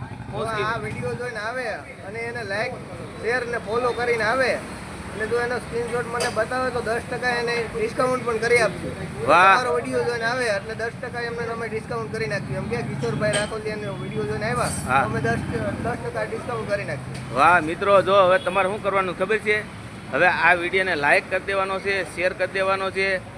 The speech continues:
Speaker 1: અને પેજને જો ફોલો ન કર્યું હોય તો ફોલો કરી દેજો અને સ્ક્રીનશોટ પાડી ફોટો અને બતાવજો એટલે દસ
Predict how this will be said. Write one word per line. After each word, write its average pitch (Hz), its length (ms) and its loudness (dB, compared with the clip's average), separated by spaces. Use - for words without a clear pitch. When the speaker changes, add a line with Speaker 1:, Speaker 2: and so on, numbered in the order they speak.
Speaker 1:
અને 156 160 -2
પેજને 180 400 0
જો 175 140 4
ફોલો 202 240 2
ન 226 180 2
કર્યું 220 320 6
હોય 147 240 4
તો 196 80 -4
ફોલો 269 340 6
કરી 233 140 0
દેજો 190 400 4
અને 175 180 0
સ્ક્રીનશોટ 202 500 -6
પાડી 214 400 6
ફોટો 202 220 -2
અને 180 120 -2
બતાવજો 202 460 0
એટલે 170 140 -6
દસ 180 160 0